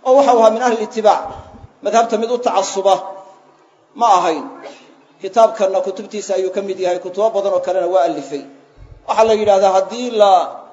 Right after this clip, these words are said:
cimrigiisa intuu jiray la eego, ilaa maalintuu dhashay, ilaa maalintuu dhintay, haddii kutubtiisa loo qaybiyo, waxaa ka dhalan lahayd maalin walba inuu wax qoray. Saasaa ka dhalan lahayd. Albaraka min Allah.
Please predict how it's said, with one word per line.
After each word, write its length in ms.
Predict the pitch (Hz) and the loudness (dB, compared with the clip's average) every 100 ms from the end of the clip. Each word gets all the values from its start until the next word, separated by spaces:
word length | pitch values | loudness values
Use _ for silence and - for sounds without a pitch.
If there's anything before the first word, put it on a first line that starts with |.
| - _ 247 | -20 _ -4
cimrigiisa 540 | 254 233 233 220 220 | -2 -2 -2 -4 -2
intuu 240 | 247 240 208 | -4 -4 -10
jiray 480 | - 196 190 196 - - _ _ _ | -4 -2 0 -4 -10 -20 _ _ _
la 120 | 202 214 208 208 | 2 6 8 8
eego, 200 | 202 226 214 - - - - | 8 6 6 0 -16 -14 2
ilaa 180 | 220 | 4
maalintuu 460 | 220 214 226 - 208 | 6 4 2 -2 -2
dhashay, 500 | 185 180 196 185 190 - - _ _ _ 220 | -2 0 0 -2 -4 -10 -20 _ _ _ 2
ilaa 160 | 220 | 4
maalintuu 440 | 208 208 220 202 190 | 4 2 0 -6 -8
dhintay, 460 | 180 175 - 190 190 - - - - - - - - - | -8 -8 -2 0 0 -4 -8 -6 -6 -4 -2 -2 -2 -6
haddii 200 | - 262 | -8 -8
kutubtiisa 520 | 247 254 277 269 - 240 | -8 -6 -6 -4 -2 4
loo 180 | 269 269 | 6 6
qaybiyo, 440 | 220 180 175 143 - - - - _ _ _ _ - | 4 0 -2 -6 -8 -16 -20 -20 _ _ _ _ -4
waxaa 160 | 208 | 0
ka 80 | 269 | 2
dhalan 220 | 262 247 | 4 4
lahayd 220 | 233 233 226 | 4 4 4
maalin 220 | 214 240 | 2 4
walba 240 | 226 214 | 0 0
inuu 140 | 214 190 | -2 -2
wax 100 | - | -2
qoray. 220 | 165 160 156 - - _ _ _ - | -2 -4 -6 -16 -20 _ _ _ -4
Saasaa 280 | 262 214 214 | 0 2 2
ka 100 | 208 | 2
dhalan 220 | 190 175 | 2 2
lahayd. 240 | 139 123 - - _ _ - - - | -2 -8 -14 -20 _ _ -20 -10 -6
Albaraka 460 | 185 196 208 202 | 0 2 2 0
min 140 | 180 175 | -4 -4
Allah. 280 | 165 147 | -4 -6